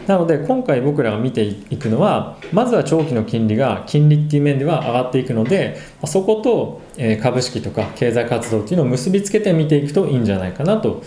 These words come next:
えー、思っています。また、あの、こういうのを説明ちょっと別の動画で詳しくやった方がいいかなと思うので、また別の機会でタイミングを見て、えー、ご説明をさせてください。えー、すいません。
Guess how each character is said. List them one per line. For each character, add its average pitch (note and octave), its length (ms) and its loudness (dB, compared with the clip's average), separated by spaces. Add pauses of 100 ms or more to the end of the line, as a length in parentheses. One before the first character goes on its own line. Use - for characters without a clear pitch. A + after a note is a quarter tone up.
(320)
え F#2 280 -2
ー、 - 80 -8
思 G#2 140 -2
っ G2 60 -4
て - 160 -14
い D#2+ 80 -10
ま - 160 -12
す。 - 100 -14 (400)
ま D3+ 140 2
た、 G3 200 2
あ F3 60 4
の、 E3+ 220 2
こ F#3+ 100 0
う G3 60 4
い - 20 4
う - 40 2
の G#2+ 180 2
を - 40 -8
説 A#2+ 200 -2
明 B2+ 100 2
ち D3+ 80 0
ょ C#3+ 40 0
っ - 20 -2
と - 40 0
別 A#2 220 0
の E3 140 4
動 E3 120 4
画 D#3+ 120 2
で D#3 100 0
詳 D#3+ 160 0
し D3+ 100 -2
く A#2 60 -4
や G2+ 80 2
っ - 40 -6
た A2+ 120 -2
方 A2 60 2
が G#2 100 0
い G#2+ 60 0
い - 20 -4
か G#2+ 120 -2
な G#2+ 140 0
と G#2 120 -8
思 A2+ 240 0
う - 20 -2
の G#2+ 140 -2
で、 D#3 320 0 (340)
ま B2+ 160 -2
た D#3+ 80 2
別 D3 240 2
の D#3+ 80 2
機 - 140 -8
会 A2 180 2
で F#2+ 180 -4
タ G#2+ 120 -2
イ - 20 0
ミ G#2+ 160 0
ン G#2 80 -2
グ G#2 60 0
を G#2 40 2
見 D3 160 2
て、 G#2 280 0
え F#2+ 220 -4
ー、 - 20 -6
ご G2 80 -6
説 G2+ 280 -6
明 F#2+ 240 0
を F#2+ 80 -2
さ G2 140 -6
せ - 140 -14
て F2+ 340 -6
く - 100 -10
だ F2+ 140 -4
さ A#2 220 -2
い。 A2+ 180 -6 (880)
え - 220 -8
ー、 - 20 -10
す - 100 -8
い - 0 -
ま G2 100 -2
せ G2 120 -2
ん。 - 80 -8